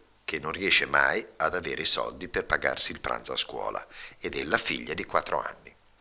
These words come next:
La forte tensione narrativa, a volte con una scrittura sopra le righe, ha, è ovvio, una soluzione praticamente positiva.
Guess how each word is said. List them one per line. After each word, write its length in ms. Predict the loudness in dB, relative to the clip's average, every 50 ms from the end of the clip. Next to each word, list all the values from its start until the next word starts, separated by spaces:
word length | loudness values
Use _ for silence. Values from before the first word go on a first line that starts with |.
| _ _ _ _ _ _ _ -20 -20 -20 -20 _ _ -18 -8
La 120 | -2 0 4
forte 400 | 8 8 8 8 8 4 0 2
tensione 500 | 2 0 2 4 4 4 4 2 0 2
narrativa, 920 | 4 6 6 6 4 2 -2 -2 -4 -4 -4 0 0 0 0 -2 -6 -14 -20 -20 -20 -20 -20 -10
a 140 | -2 -2 0
volte 360 | 2 2 2 2 2 0 0
con 140 | 0 -2 -6
una 160 | -6 -2 0
scrittura 500 | 0 0 0 0 -6 -4 -6 -4 -2 0
sopra 320 | 0 0 0 0 -2 -2 -2
le 140 | 0 0 -2
righe, 460 | -4 -6 -10 -8 -8 -10 -10 -10 -12 -20 -20 -20 -20 -20 -20 -20 -20 -20 -8 4
ha, 240 | 10 12 12 12 12
è 120 | 10 8 4
ovvio, 440 | 4 2 0 -4 -6 -6 -6 -6 -6 -6
una 220 | -8 -6 -2 0
soluzione 600 | 2 2 2 0 -2 -2 -4 -2 -2 -2 -4 -2
praticamente 680 | -2 -2 -2 -2 0 -2 0 0 -2 -4 -6 -6 -8 -6
positiva. 640 | -6 -4 -4 -4 -4 -4 -8 -10 -10 -8 -8 -8